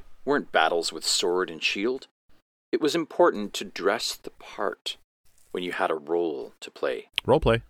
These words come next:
Speaker 1: Dalinar, Dalinar's military outfits proved he was lost, that he didn't understand the game he was playing.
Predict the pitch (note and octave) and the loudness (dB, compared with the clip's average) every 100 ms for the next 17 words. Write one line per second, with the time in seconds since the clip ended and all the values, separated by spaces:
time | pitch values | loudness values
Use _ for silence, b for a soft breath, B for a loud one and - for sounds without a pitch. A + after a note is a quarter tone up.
0 | _ G2+ F#2+ G2 - - - - _ - | _ 4 6 4 -2 -8 -20 -20 _ 2
1 | G2 G2+ G#2+ A2+ A#2+ C3+ A#2+ A#2 - A2 | 6 6 6 6 4 6 6 6 8 6
2 | G#2+ G#2+ G#2 - G#2 - - - A#2 A2+ | 8 6 6 4 2 2 -2 -2 0 0
3 | - G2 F2 - F2 G2+ F#2 - - b | -4 -4 -2 0 2 2 2 -4 -6 b
4 | b b b - - G2+ - A#2 D#3+ - | b b b -2 -2 -4 -2 0 0 -2
5 | A#2+ A2+ - A#2+ A#2 G2+ F2+ D#2+ G2 G#2 | 0 0 2 2 2 0 -4 -2 -2 -2
6 | G2 D#2+ F2+ D#2+ - - G2 G#2 | -6 -8 -8 -6 -6 -8 -8 -10